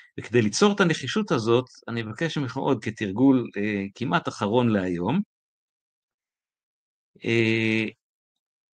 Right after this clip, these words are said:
לקחת התחייבות. תחשבו על איזושהי פעולה שהייתם עושים בעבר,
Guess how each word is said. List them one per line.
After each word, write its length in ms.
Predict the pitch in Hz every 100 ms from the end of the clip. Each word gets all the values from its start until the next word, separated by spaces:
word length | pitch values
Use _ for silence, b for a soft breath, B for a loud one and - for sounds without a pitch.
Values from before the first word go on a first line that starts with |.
| _ _ -
לקחת 600 | 110 117 - 180 180 180
התחייבות. 640 | 175 - 123 117 101 110 - - - _ _ _ _ _ _
תחשבו 640 | - - - 120 107 170 170
על 140 | 143
איזושהי 380 | 139 139 135 131
פעולה 360 | - 123 127
שהייתם 380 | 127 117 120 120
עושים 340 | 110 - 107 104
בעבר, 480 | 98 90 95 98